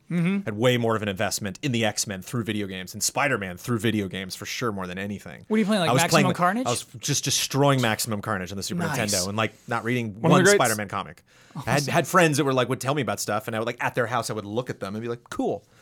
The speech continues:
Speaker 2: But I didn't, like, own a Spider-Man comic to read, whereas I'm like, "I'm reading Killing Joke, I'm re-, I'm all in
Speaker 1: Ye-
Speaker 2: on D C." But Marvel was very much like, "Oh yeah, that badass five-player arcade game. Like, yeah, X-Men Legends, cool." And, like, my friend who I'm playing X-Men Legends with is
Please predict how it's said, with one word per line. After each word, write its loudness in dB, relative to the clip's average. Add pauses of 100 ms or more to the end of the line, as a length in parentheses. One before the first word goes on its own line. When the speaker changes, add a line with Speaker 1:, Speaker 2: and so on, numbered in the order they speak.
(140)
Speaker 2:
But -2
I 0
didn't, 2
like, -6
own 0
a -2
Spider-Man -2
comic -8
to -12
read, -12
whereas -12
I'm -12
like, -12
"I'm -8
reading -14 (360)
Killing -10
Joke, -10
I'm -12
re-, -10
I'm -10
all -8
in -4
Speaker 1:
Ye- -4
Speaker 2:
on -6
D -12
C." -10 (360)
But -16
Marvel -2
was -14
very -8
much -16
like, -16
"Oh 2
yeah, 4
that 0
badass 4
five-player 2
arcade 0
game. -2
Like, -2 (200)
yeah, 2
X-Men -2
Legends, 0
cool." 4
And, -4
like, 0 (240)
my 2
friend 6
who 6
I'm 2
playing 4
X-Men 0
Legends 2
with -2
is -8